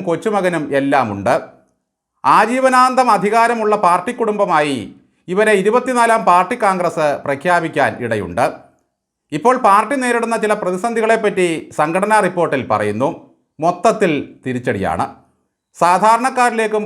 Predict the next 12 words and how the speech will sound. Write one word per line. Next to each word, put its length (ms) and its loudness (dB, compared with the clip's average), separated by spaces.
പാവപ്പെട്ടവരിലേക്കും 880 0
പാർട്ടി 380 0
എത്തുന്നില്ല. 360 -6
സാധാരണക്കാരിലേക്ക് 920 2
പാർട്ടി 340 2
ഇറങ്ങിച്ചെന്നില്ലെങ്കിലും 840 -2
അവരെ 180 2
അപമാനിക്കുന്ന 680 0
കാര്യത്തിൽ 340 0
മുന്നിലല്ലേ 560 -2
സഖാവേ? 360 -2
മുതലാളിത്തമാണിപ്പോൾ 1040 2